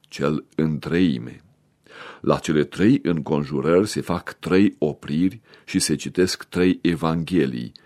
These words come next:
și rugăciuni speciale și se unge cu Sfântul Mir biserica. În acest timp se trag toate clopotele.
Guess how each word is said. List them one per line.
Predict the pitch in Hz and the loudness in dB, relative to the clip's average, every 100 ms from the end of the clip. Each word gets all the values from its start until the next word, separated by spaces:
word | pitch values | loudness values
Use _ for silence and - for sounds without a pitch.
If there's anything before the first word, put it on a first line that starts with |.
| _ - | _ -14
și | - 78 | -6 0
rugăciuni | 73 71 85 78 69 - 98 | 0 0 0 0 0 -2 -4
speciale | 101 - 82 80 - 98 65 65 64 - _ - | -4 0 0 0 0 0 0 -4 -8 -14 _ -10
și | 85 | -6
se | 82 | 0
unge | 90 110 95 | 2 4 2
cu | - 85 | 2 -2
Sfântul | - 98 107 90 80 | 2 0 0 2 2
Mir | 76 87 92 | 2 0 0
biserica. | 80 85 - 78 64 58 - - - _ _ _ _ _ | 0 -2 -2 0 0 -2 -10 -14 -18 _ _ _ _ _
În | 82 | -2
acest | 78 69 80 76 - - | -2 0 -2 -2 -6 -12
timp | 76 78 87 98 | -4 -2 -2 -4
se | - 69 | -4 -6
trag | - 73 82 - - | -4 -4 -4 -8 -12
toate | 76 82 - 76 | -6 -6 -2 -4
clopotele. | - 76 71 62 - 57 53 - | 0 0 0 -2 -6 -10 -12 -16